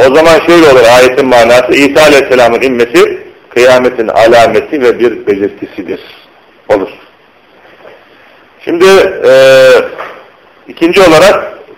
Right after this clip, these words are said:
bu Zuhruf suresi elli yedi, altmış birinci ayetler. İkinci olarak Yüce Rabbimiz mealen şöyle buyurur: "Ve Allah Resulü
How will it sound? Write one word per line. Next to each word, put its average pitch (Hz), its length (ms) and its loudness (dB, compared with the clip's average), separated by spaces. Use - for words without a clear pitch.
bu 123 140 -4
Zuhruf 156 560 0
suresi 120 340 0
elli 123 800 -2
yedi, 117 380 0
altmış 123 360 -2
birinci 117 320 -2
ayetler. 110 600 0
İkinci 170 340 -2
olarak 143 280 2
Yüce 143 140 0
Rabbimiz 143 440 0
mealen 151 540 2
şöyle 151 500 0
buyurur: 139 300 0
"Ve 143 80 2
Allah 156 440 2
Resulü 143 640 2